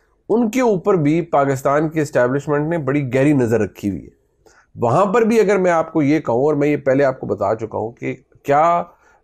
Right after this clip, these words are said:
मैं, अ, मरीम नवाज शरीफ साहिबा जो कि वज़ीर आला पंजाब हैं, जनाब, अ, श-, नवाज शरीफ साहब जो कि उनके वालिद बुजुर्गवार हैं,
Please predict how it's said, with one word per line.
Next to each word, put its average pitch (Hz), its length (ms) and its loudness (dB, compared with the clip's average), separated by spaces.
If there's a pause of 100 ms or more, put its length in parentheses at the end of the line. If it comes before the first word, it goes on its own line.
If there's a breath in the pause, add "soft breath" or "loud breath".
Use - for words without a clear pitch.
मैं, 117 420 2
अ, 110 480 -2
मरीम 120 300 0
नवाज 131 240 2
शरीफ 156 220 -4
साहिबा 151 440 0
जो 156 160 -2
कि 135 100 -4
वज़ीर 117 280 2
आला 120 160 0
पंजाब 113 480 -2
हैं, 147 240 -6 (400 soft breath)
जनाब, 123 380 0
अ, 120 460 4
श-, - 140 -12 (420)
नवाज 110 240 0
शरीफ 117 260 -2
साहब 135 320 -2
जो 131 120 0
कि 127 100 -4
उनके 120 260 -2 (460)
वालिद 110 280 0
बुजुर्गवार 107 580 0
हैं, 131 200 -6